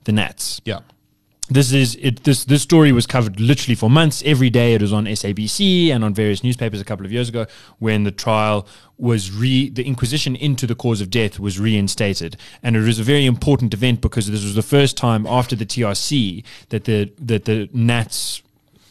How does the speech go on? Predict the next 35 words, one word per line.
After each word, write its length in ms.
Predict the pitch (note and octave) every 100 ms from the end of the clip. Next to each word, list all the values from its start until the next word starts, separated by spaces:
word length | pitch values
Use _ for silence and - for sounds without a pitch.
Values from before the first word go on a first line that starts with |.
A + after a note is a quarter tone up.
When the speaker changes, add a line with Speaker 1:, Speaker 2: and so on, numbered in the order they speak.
| -
Speaker 1:
police 400 | C3 A2+ E3+ -
force, 500 | - F#2+ - - - - - _ -
uh, 220 | G#2+ G2+
was 200 | G2 G#2+
being 200 | F2+ G#2+
put 220 | G2+ - A2
on 140 | G2+
trial 580 | - A2+ F#2 D#2 - - -
now 240 | A2+ G2+
after 300 | A#2 A#2 -
the 80 | G#2+
amnesty 380 | G#2 G2+ F#2+ G2+
period 340 | G#2+ G2 F#2
is 100 | F2
over 300 | F#2 G#2+ F#2+
Speaker 2:
Yeah. 220 | A2+ G2 F2+
Speaker 1:
for 220 | B2+ A2+
killing 420 | - A2 G2+ F#2+ - -
a 80 | G2+
political 400 | - G#2 G2 -
prisoner. 480 | - B2 G2 D#2+ - - - _ _ -
And 180 | G#2
we 60 | G#2+
all 160 | A2+ A2+
know 240 | A2 G#2
that 160 | G2 -
Steve 260 | - G#2+
Biko 260 | G#2+ G#2 A2
was 200 | C#3 -
killed. 300 | - - - _ - - -
Speaker 2:
Yes. 300 | F#2+ - -
Speaker 1:
Um, 500 | A#2+ A2+ A2+ A2+ A2 G2+ _ _ - - - _ _ -
one 260 | A#2+ C3+
of 220 | D#3+ C#3+ A#2+
the 500 | C3 B2 A#2 A2